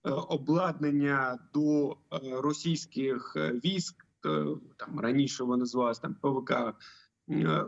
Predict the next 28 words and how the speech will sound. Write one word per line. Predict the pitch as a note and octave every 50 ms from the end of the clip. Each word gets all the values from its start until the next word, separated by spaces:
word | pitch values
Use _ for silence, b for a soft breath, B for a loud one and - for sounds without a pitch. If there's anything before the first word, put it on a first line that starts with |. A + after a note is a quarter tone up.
| D#3
Вагнера, | D3 - - F#3 F3+ E3 D#3 C#3+ C#3 C3 C3 B2+
так, | - D#3+ D3+ C#3+ - -
е, | B2+ B2 B2 B2 B2 B2 A#2+ A#2
тому | - B2+ B2 B2
що | A#2+ - C3 B2 A#2+
насамперед, | A#2+ B2 B2 - C3+ B2+ B2 - B2+ B2 A#2+ A#2 - _ -
е, | - B2 A#2+ A#2 A#2 B B B B B B B _ _ _
це | - - - D#3+ D#3+
угрупування | D#3+ D#3 C#3 D3 D3 - - - C#3+ D3 C#3+ C#3 C3+ C3+ C3+ C3 B2 C3 - _
там, | - C#3 C3+ B2+ B2+ A2+
е, | - - D#3+ - C#3 C3+ B2+ B2+
було | C#3+ C#3+ C#3+ C#3+
задіяно. | C3+ B2 C#3 C#3 C3+ C#3+ C#3 C3+ B2+ B2 A#2+ A#2 b b b b b
Тобто, | - - D#3+ - D#3 C#3+
в | D3 -
принципі, | - F#3 G3 F#3+ - - D3+ C#3+ - C#3+ C#3+ C#3 C#3 C3+
це | - - - D3+ D3+ D3+ D3
така, | D3 - C#3 - - C#3+ C#3 C3+ B2 - b b b b _ _
так | E3+ E3+ - -
би | D3
мовити, | D#3 D3+ D3+ D3 C#3+ D3 D3 C#3+
це | C#3+ - - D#3+
все | D3+ - - - F3+ F3+
взаємопов'язане, | F3 E3 - D#3+ D#3+ D#3 D#3+ D3 - - E3+ E3 E3 F#3+ F#3+ F#3 E3 D3+ D3+ D3+ D3
і, | C#3+ C#3+
відповідно, | C#3+ C#3 - D#3+ E3+ D#3 E3 D#3+ D3+ C#3 C#3+ C#3+ C#3
вплив | C#3 - - _ - D#3 D#3+ E3 D#3 D3 - C#3
Росії | C#3+ C#3+ C#3 - - E3+ E3+ D#3 D3+ C3+ A#2+ -